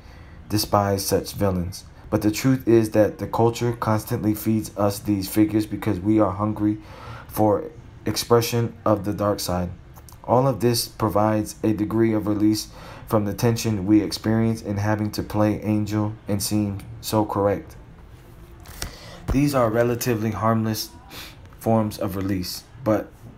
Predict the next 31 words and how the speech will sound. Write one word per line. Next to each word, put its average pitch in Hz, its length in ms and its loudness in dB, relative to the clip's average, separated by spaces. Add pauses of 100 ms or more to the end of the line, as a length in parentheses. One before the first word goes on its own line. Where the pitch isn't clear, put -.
(280)
there 123 340 0
are 101 180 0
more 107 300 0
dangerous 104 560 -2
ones, 90 460 -6
particularly 104 1000 -2
in 104 180 -2
the 95 80 -6
realm 104 300 -2
of 92 140 -8
politics. 90 640 -6 (560)
We 123 100 -2
find 123 500 0 (200)
ourselves 110 540 2
increasingly 113 600 0
drawn 107 260 2
to 107 140 -6
leaders 104 400 0
who 107 180 -4
give 98 400 0 (340)
vent 107 360 0 (180)
to 107 100 -2
this 104 220 0
dark 95 300 -4
side, 90 320 -6 (220)
who 110 120 0
express 117 420 0
the 98 140 -6
hostility 110 800 -2
and 98 320 -4
resentment 101 520 -4